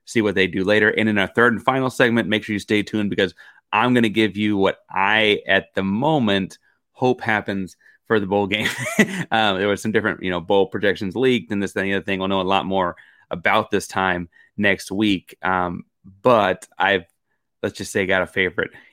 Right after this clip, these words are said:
in mind. But the first segment, let's talk about some takeaways from the Norfolk State basketball game.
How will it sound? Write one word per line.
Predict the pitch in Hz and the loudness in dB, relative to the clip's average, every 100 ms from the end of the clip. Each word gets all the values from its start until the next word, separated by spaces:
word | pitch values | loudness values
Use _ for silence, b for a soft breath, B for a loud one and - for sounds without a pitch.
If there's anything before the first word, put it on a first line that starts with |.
| - | -6
in | 101 | -2
mind. | 98 85 82 B B | 0 0 -4 B B
But | - | -2
the | 147 | 0
first | 196 190 | 2 2
segment, | 180 | 2
let's | 156 143 | 2 2
talk | 151 | 0
about | 147 | 0
some | 143 123 | -2 0
takeaways | 147 127 127 | 0 2 2
from | 117 123 120 | 2 0 2
the | 113 | 2
Norfolk | 95 101 117 117 110 101 | 0 0 -2 0 -4 -4
State | - - 101 92 - b b b _ | -6 -2 0 -2 -6 b b b _
basketball | 107 104 - 101 98 | 0 0 -2 -2 -2
game. | 98 101 92 87 | -2 -2 -2 -6